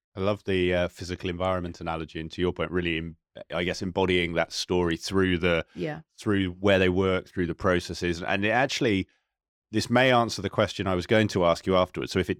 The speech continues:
Speaker 1: does, stop me, is we've obviously talked about stories being powerful. And again, just from any, you know, anyone we, listening, we all know people who can tell a story well. You know, you all,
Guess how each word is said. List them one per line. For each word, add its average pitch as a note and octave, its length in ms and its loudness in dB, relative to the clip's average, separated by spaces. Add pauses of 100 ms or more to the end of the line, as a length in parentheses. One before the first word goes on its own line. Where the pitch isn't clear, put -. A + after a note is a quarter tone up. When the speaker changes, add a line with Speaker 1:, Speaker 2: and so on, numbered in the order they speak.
(140)
Speaker 1:
does, F#2 280 4
stop - 340 0
me, D#2 200 -2
is F2 240 0 (280)
we've G#2+ 140 2
obviously A#2+ 240 2
talked - 240 -2
about F#2 320 0 (100)
stories A2 720 2
being D2+ 240 -4
powerful. D2+ 720 -4 (400)
And G#2 100 2
again, G#2 200 4
just G2+ 200 0
from F2+ 160 -6 (320)
any, G#2+ 160 0
you A2+ 200 2
know, C#2 200 -4
anyone G#2+ 400 4
we, G2 160 0
listening, F#2+ 360 -2
we G#2+ 120 2
all G#2 140 2
know F#2+ 160 2
people F2+ 300 -4
who F2+ 100 0
can F#2+ 140 -6
tell - 180 -2
a G2+ 60 0
story F#2 300 0
well. E2 220 2
You F2 80 0
know, F#2 60 0
you G2+ 160 6
all, G2 220 4